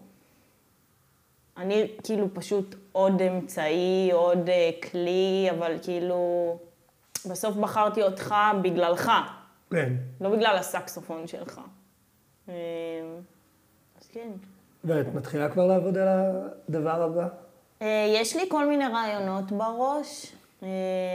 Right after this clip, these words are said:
Speaker 1: עדיין לא משהו מגובש, אה, לא מבחינת כאילו קטעים וזה, מבחינת כאילו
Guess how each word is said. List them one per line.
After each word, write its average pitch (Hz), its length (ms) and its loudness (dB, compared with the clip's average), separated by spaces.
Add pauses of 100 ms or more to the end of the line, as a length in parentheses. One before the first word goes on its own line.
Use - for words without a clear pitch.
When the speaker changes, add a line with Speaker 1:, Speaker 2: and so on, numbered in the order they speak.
(240)
Speaker 1:
עדיין 196 420 -2
לא 208 200 2
משהו 202 460 -4
מגובש, 180 840 -2 (520)
אה, 185 60 -12 (320)
לא 233 140 2
מבחינת 247 380 0
כאילו 196 220 0
קטעים 180 380 -4 (100)
וזה, 165 240 -6
מבחינת 185 580 -12
כאילו 190 440 -10